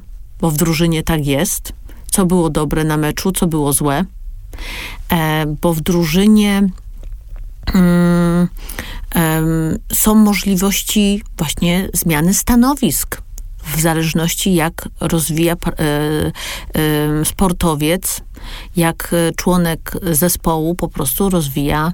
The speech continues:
swoją, e, pozycję, swoje umiejętności, swoje kwalifikacje.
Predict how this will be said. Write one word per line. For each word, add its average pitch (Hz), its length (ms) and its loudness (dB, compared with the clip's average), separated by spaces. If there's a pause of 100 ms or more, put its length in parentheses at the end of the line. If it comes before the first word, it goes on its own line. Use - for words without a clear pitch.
(120)
swoją, 156 600 0 (420)
e, 160 160 0 (100)
pozycję, 170 840 2
swoje 151 340 0
umiejętności, 151 800 0
swoje 151 220 0
kwalifikacje. 151 1080 -2